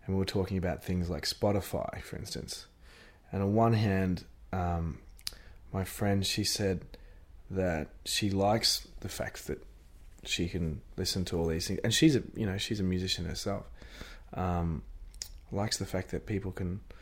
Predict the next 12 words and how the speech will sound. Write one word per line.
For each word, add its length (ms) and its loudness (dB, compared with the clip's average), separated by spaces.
listen 280 0
to, 560 -2
um, 440 -4
the 60 -2
tunes, 520 2
and 100 0
if 140 -2
you're 100 -2
good 180 8
enough, 400 0
you 120 0
can 300 0